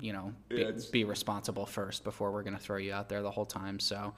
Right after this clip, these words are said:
Speaker 2: Couldn't agree more.
Speaker 1: Definitely something to keep an eye on, and obviously the huge question mark in the room for this team is the Rantanen signing, which is yet to happen.
Speaker 2: And we will touch on the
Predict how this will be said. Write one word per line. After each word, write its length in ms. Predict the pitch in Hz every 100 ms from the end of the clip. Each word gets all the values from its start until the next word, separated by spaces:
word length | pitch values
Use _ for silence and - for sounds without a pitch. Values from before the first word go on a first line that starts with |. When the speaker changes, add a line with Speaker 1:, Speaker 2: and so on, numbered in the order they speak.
| -
Speaker 2:
Couldn't 200 | 127 113
agree 200 | 107 110
more. 280 | 107 104 104
Speaker 1:
Definitely 300 | - 147 160
something 340 | 147 147 139 127
to 60 |
keep 200 | 120 123
an 80 | 117
eye 200 | 113 113
on, 120 | 113
and 140 | 117 107
obviously 560 | 117 117 113 - 117 110
the 100 | 107
huge 580 | - 110 107 98 - -
question 460 | - 107 - 107
mark 300 | 107 104 104 - - -
in 120 | 113
the 100 | 104
room 380 | 101 107 104 104
for 160 | 101 101
this 180 | 101 -
team 540 | - 101 98 101 104
is 540 | - 104 98 98 - - -
the 80 | -
Rantanen 500 | 104 101 98 107 98
signing, 480 | 95 95 95 92 95
which 160 | 98 -
is 120 | 95
yet 120 | 92
to 80 | -
happen. 360 | - - - - -
Speaker 2:
And 220 | 120 113
we 120 | 113 120
will 220 | 113 113
touch 500 | - - 113 - - -
on 360 | 104 104 98
the 400 | 101 101 104 98